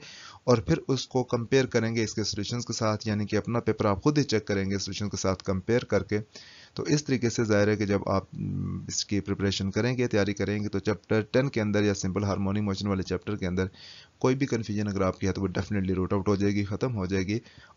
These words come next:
और आप इस चैप्टर को मास्टर कर पाएंगे। So सेकंड क्वेश्चन अगर हम देखते हैं वो है कि bouncing ball on the floor is not an example of simple harmonic motion। Why? आपसे पूछ रहा है कि एक बॉल जब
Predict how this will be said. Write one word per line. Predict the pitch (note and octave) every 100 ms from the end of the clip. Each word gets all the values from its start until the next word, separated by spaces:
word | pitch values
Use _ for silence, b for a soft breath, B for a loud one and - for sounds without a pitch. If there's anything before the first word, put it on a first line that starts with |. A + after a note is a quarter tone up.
| -
और | G2 F#2+ -
आप | G2+ G#2+ - - - -
इस | G#2
चैप्टर | G#2+ F#2 G2+
को | C3
मास्टर | G2 F#2 F#2
कर | F#2 F2
पाएंगे। | - E2 D#2+ D#2 - B B B -
So | - F#2
सेकंड | - G#2 C#3
क्वेश्चन | C#3+ C#3+
अगर | C#3
हम | C3+
देखते | B2 A#2
हैं | B2
वो | A2+
है | A2 A#2+
कि | A#2+ A2+ A2+ - _ _ _ -
bouncing | G2+ G#2 A2 - D3
ball | G#2+ G2+ A2 G#2+
on | G2+
the | F#2+
floor | G2+ F#2+ G#2 -
is | G2+
not | G#2 G#2 G#2
an | G#2+
example | F#2 F#2+ F2+ G2+
of |
simple | F#2+ G2 F#2 F#2
harmonic | F2 F2+ E2+ F2 F2
motion। | F2 - D#2+ - b b - F2+
Why? | F2+ D#2+ - b b b b -
आपसे | G2 G#2
पूछ | - B2
रहा | C#3
है |
कि | C3+
एक | A#2+
बॉल | F#2 G2+ A2
जब | A2+ A2